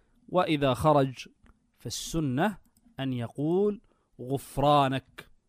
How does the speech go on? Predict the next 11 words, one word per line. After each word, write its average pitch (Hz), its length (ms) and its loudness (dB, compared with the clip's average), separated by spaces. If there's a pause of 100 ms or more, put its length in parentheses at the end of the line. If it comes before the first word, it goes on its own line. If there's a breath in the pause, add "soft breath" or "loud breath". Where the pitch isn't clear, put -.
(240)
فقط، - 560 -6 (240)
هكذا 139 460 -4
جاء 143 480 -6 (540)
عن 135 180 -4
النبي 127 300 -4
عليه 123 300 -4
الصلاة 117 420 -8
والسلام 139 560 -4
في 120 160 -12
حديث 117 520 -8 (340)
صحيح. - 720 -8